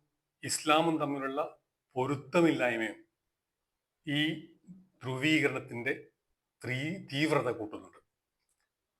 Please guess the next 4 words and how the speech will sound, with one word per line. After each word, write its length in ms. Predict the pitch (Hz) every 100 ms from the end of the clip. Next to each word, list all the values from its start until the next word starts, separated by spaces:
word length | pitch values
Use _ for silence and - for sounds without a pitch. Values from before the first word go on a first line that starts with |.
| _ _ _ _ _ _ _ _ -
ഈ 380 | 180 202 202 -
ധ്രുവീകരണത്തിന്റെ 920 | 156 156 185 185 180 180 170 170 165 - _ _ _ _ _ -
ഒരു 140 | 175
ഭാഗത്ത് 600 | 196 - 131 120 - 110